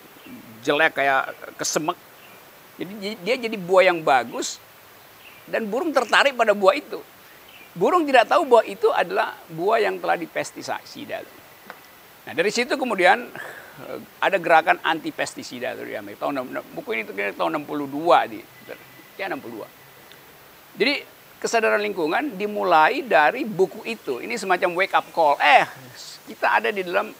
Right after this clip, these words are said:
Silent Spring gitu. Maka mulai ada riset segala macam itu. Jadi justru kesadaran lingkungan itu dimulai dari kuriositas seorang profesor.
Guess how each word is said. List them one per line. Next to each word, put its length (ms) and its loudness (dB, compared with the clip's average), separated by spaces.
Silent 480 -4
Spring 480 -4
gitu. 160 -8
Maka 320 6
mulai 480 6
ada 320 -2
riset 320 -6
segala 320 -6
macam 320 -12
itu. 160 -16
Jadi 320 -2
justru 320 -6
kesadaran 480 2
lingkungan 400 -4
itu 160 -2
dimulai 560 0
dari 320 0
kuriositas 760 -4
seorang 380 0
profesor. 480 -2